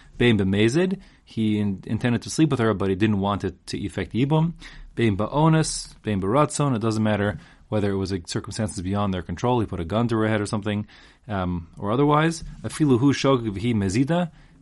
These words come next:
even if there's sort of an asymmetric relationship here where, let's say, for example, um, she wanted to trick him, like Yehuda and Tamar style. So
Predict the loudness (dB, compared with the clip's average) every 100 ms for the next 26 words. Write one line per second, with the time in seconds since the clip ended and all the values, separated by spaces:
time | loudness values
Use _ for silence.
0 | -8 -2 -2 0 0 0 2 0 0 0
1 | 0 0 -2 0 2 0 -2 -2 -2 0
2 | 0 -2 -4 -4 -2 -2 -2 -4 -6 -20
3 | -20 _ -8 -4 -4 -2 0 0 0 -4
4 | 0 0 0 -2 -6 -14 _ _ _ -8
5 | -4 0 0 0 -2 0 0 0 -2 -2
6 | -2 -2